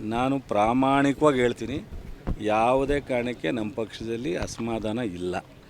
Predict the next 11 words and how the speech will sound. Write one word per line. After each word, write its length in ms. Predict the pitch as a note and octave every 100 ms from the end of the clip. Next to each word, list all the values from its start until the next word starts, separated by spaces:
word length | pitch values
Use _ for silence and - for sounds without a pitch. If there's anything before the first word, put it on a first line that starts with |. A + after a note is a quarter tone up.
| - - A#2
ಮುಖ್ಯಮಂತ್ರಿ 760 | A2 C#3+ C#3+ C#3 C3 C3 C3+ -
ಖಾಲಿ 240 | A#2+ C#3
ಇದ್ರೆ 200 | C#3 C3+
ತಾನೇ 440 | B2+ B2+ A2+ G2 - - - - - - -
ಮುಖ್ಯಮಂತ್ರಿ 480 | - - B2+ B2+ A#2
ಮೇಲೆ 160 | B2 A#2
ಫೈಟ್ 280 | A2 G#2+ A2
ಮಾಡೋದು. 520 | F#2+ F2 F2 - C3
ಏನು 160 | G3
ಹೇಳ್ತಾರೆ 320 | E3+ D3+ C#3 B2+
ಕೆಲವರು, 400 | C3+ C3 C3